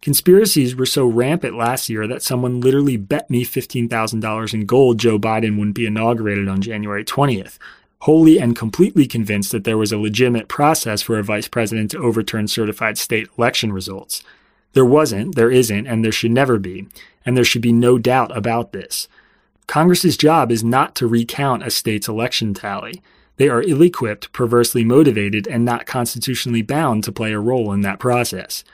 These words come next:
Every state needs laws on the books that dictate clearly which votes Congress should count if a competing state electors are sent in.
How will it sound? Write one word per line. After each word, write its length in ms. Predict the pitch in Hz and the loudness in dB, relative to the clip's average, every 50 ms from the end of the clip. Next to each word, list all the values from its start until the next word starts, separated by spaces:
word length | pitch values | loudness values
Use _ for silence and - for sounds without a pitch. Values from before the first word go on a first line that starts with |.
| _ _ _ _ _ _ _ _ _ _ - | _ _ _ _ _ _ _ _ _ _ -2
Every 220 | 143 156 240 240 | 0 0 2 0
state 320 | 190 - - 135 117 190 | 0 0 0 0 0 0
needs 240 | 160 120 113 107 - | 0 0 0 0 0
laws 320 | 113 110 110 107 107 104 110 | 0 0 0 0 0 -2 -2
on 40 | |
the 100 | 110 104 | -4 -4
books 320 | 101 - 185 185 156 - - | 2 4 4 4 4 2 -2
that 200 | 123 107 98 - | -6 -6 -4 -4
dictate 380 | - 123 - - - 110 98 | -4 -4 -4 -6 -8 -8 -8
clearly 440 | - - - 156 175 180 147 127 117 | -6 2 6 6 6 6 6 2 2
which 280 | 107 117 120 - - - | 2 2 0 0 0 -2
votes 260 | 123 117 107 107 - | -2 -2 -2 -2 -6
Congress 380 | - - 113 104 104 107 101 - | -6 -6 -6 -4 -4 -4 -4 -4
should 180 | - 110 101 | -4 -6 -8
count 380 | - - 156 151 139 135 - 127 | -6 -4 -2 0 0 -2 -4 -6
if 100 | - - | -6 -8
a 60 | 104 | -8
competing 480 | - 110 110 - - 151 160 156 156 147 | -8 -8 -10 -4 0 2 2 2 2 0
state 320 | - - 123 117 117 123 | -2 -2 0 0 0 -2
electors 520 | 117 110 113 113 110 - - 117 107 101 | -2 -4 -4 -4 -4 -4 -4 -4 -4 -4
are 60 | 107 101 | -6 -6
sent 300 | - - 107 104 104 151 | -6 -6 -6 -6 -4 0
in. 340 | 156 165 139 98 101 - | 0 0 0 0 -4 -12